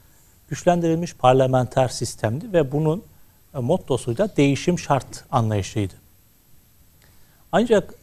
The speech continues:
tabii bunu yaparken Türkiye'de, e, Sayın Vekilimizin ifade ettiği bir, altını çizdiği çok önemli bir husus var. Lider olgusu. Yani Türkiye'nin siyasal kültürü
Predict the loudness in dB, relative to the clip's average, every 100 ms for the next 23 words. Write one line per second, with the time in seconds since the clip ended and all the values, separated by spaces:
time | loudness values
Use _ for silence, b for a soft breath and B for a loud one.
0 | 4 6 6 4 0 0 2 6 6 8
1 | 4 6 4 4 -2 -12 -8 -4 2 4
2 | 6 4 2 -8 -20 -20 _ _ _ _
3 | -8 -2 0 0 -2 2 4 4 -2 -6
4 | -2 0 0 -2 0 0 -2 -2 4 4
5 | 6 2 0 -4 -2 -4 -6 -18 0 2
6 | 2 0 -4 -4 -4 -2 -2 -2 -2 -2
7 | -2 -2 -4 -8 -10 -8 -8 -6 -2 4
8 | 8 8 6 -2 -6 -6 -10 -20 -20 _
9 | _ -20 _ _ _ _ 6 8 8 6
10 | 2 0 2 2 2 2 4 4 6 4
11 | 4 -2 -4 -2 -2